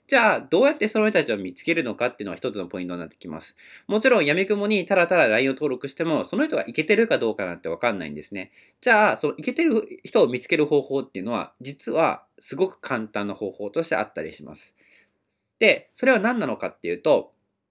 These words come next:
例えばですけど、えっと、lineを使って、えっと、何百万円稼ぎましょうとか、情報発信でlineを使って、えー、例えば何十万円達成しましたみたいな声って、多分見たことあると思うんですね。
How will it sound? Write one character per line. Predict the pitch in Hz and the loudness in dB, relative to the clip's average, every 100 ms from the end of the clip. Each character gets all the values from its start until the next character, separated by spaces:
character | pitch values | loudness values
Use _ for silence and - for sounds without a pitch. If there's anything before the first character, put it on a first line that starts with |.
| _ _ _ _ _ _ _ _ _ 208 208 | _ _ _ _ _ _ _ _ _ -4 2
例 | 294 | 4
え | |
ば | 196 | 4
で | 101 | 0
す | - | -4
け | - | -8
ど、 | 110 110 - _ 110 | -2 -2 -2 _ -2
え | |
っ | 104 | -2
と、 | - 135 | -2 4
line | 170 240 285 | 4 4 0
を | |
使 | 214 - | -4 0
っ | 208 - | 0 2
て、 | 214 185 110 - | 6 6 6 -2
え | 110 98 90 | 0 0 0
っ | |
と、 | 92 76 _ _ _ _ 143 | -4 -8 _ _ _ _ -2
何 | 165 | 2
百 | 185 180 | 4 2
万 | 190 156 | 2 0
円 | |
稼 | 104 - | -2 -10
ぎ | 110 | -8
ま | 107 | -6
し | - | -6
ょ | 95 | -8
う | |
と | 90 | -4
か、 | 92 | -2
情 | 170 196 | 2 2
報 | 196 | 2
発 | 208 - | -2 -2
信 | 123 | -6
で | 117 110 | 0 2
line | 127 147 | 2 0
を | |
使 | - 135 | -4 -4
っ | - | 0
て、 | 175 143 - 101 | 2 2 2 -2
え | 117 | -2
ー、 | |
例 | 185 | -2
え | |
ば | 131 | 0
何 | 98 143 | 0 -4
十 | 143 170 | -2 -2
万 | 120 | -2
円 | - | -4
達 | 104 - | -12 -4
成 | 127 | -6
し | 123 | -4
ま | 123 | -10
し | - | -6
た | 95 | -8
み | 90 | -6
た | 85 | -8
い | |
な | 82 | -4
声 | 110 87 | -4 -4
っ | |
て、 | - 104 98 - | -2 0 0 -2
多 | 254 | -4
分 | 233 123 | 0 0
見 | 151 | 0
た | 156 | -2
こ | - | 0
と | 92 | -2
あ | |
る | 92 | -4
と | - | -4
思 | 85 | -10
う | 80 | -10
ん | |
で | |
す | 80 90 | -12 -12
ね。 | 87 | -12